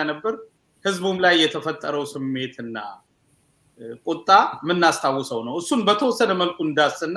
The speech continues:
ሪዮ ሌሎች ተያያዥ ጉዳዮችንም አሁንም በአጭሩ እንመጣበታለን። ከዛ በኋላ እንዴት የመለየቱ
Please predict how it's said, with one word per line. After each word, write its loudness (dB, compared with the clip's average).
ሪዮ -2
ሌሎች 8
ተያያዥ 8
ጉዳዮችንም 2
አሁንም 6
በአጭሩ 2
እንመጣበታለን። -8
ከዛ -6
በኋላ 4
እንዴት 0
የመለየቱ 2